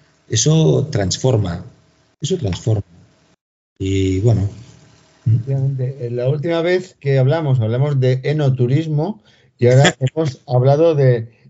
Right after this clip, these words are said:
Speaker 2: ecoturismo, ¿no? Turismo.
Speaker 1: Sí, sí.
Speaker 2: Eh, está muy bien. La, a, a ver, nos tendrás que sorprender en la próxima a ver qué letra gastamos. Eh, pero hoy nos queda por hablar porque tú querías, ah, contarnos alguna cosa, además,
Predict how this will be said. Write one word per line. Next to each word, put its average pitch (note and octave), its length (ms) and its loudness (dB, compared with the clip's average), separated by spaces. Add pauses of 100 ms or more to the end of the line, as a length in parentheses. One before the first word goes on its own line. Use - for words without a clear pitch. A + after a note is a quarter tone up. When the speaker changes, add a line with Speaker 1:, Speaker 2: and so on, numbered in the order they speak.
(120)
Speaker 2:
ecoturismo, D#3 1300 2
¿no? A2+ 140 -2 (120)
Turismo. C3 640 0 (400)
Speaker 1:
Sí, C#3 180 -10
sí. - 140 0
Speaker 2:
Eh, A#2+ 560 4
está A#2 260 -2
muy D3+ 140 -2
bien. C#3+ 240 0
La, A#2 80 -4
a, A2 300 -8
a A2 120 -8
ver, C3+ 340 -2
nos A#2 220 -4
tendrás C3 240 2
que D3+ 80 0
sorprender D3 460 2
en C#3 80 0
la B2 120 2
próxima C#3 300 0
a B2+ 60 2
ver C3 80 2
qué C3 100 0
letra B2 420 2
gastamos. A2+ 540 -4 (340)
Eh, C3+ 840 2
pero D3+ 260 4
hoy B3 380 0
nos E3+ 220 -4
queda A3+ 280 -2
por A3+ 120 -2
hablar G#3+ 500 -2
porque D#3+ 240 -4
tú G3 180 -6
querías, G#3 540 -2
ah, D3+ 260 -6
contarnos G3 760 -2
alguna F3+ 420 -4
cosa, F3 440 -4
además, D3+ 540 -2